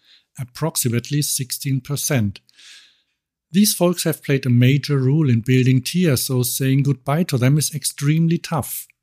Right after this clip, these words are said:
Ultimately, we have to respond to, to the current economic and funding climate, reducing the number of projects and business lines we are focusing on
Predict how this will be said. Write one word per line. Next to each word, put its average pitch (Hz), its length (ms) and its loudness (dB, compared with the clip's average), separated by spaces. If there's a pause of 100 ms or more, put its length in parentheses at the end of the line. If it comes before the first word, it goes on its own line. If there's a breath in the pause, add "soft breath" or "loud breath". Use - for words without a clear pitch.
(460)
Ultimately, 139 600 0
we 151 160 0
have 151 180 -2
to 151 100 -2
respond 151 540 -2
to, 113 140 -6 (180)
to 131 140 -2
the 117 100 0
current 147 560 -2
economic 131 640 0
and 131 160 -2
funding 135 520 -2
climate, 113 540 -4 (500 soft breath)
reducing 160 540 0
the 135 120 0
number 147 300 2
of 120 220 -4
projects 151 560 -2
and 113 180 -2
business 139 380 -2
lines 156 480 -2 (100)
we 143 140 -2
are 147 80 -4
focusing 147 720 -4 (100)
on 143 300 -4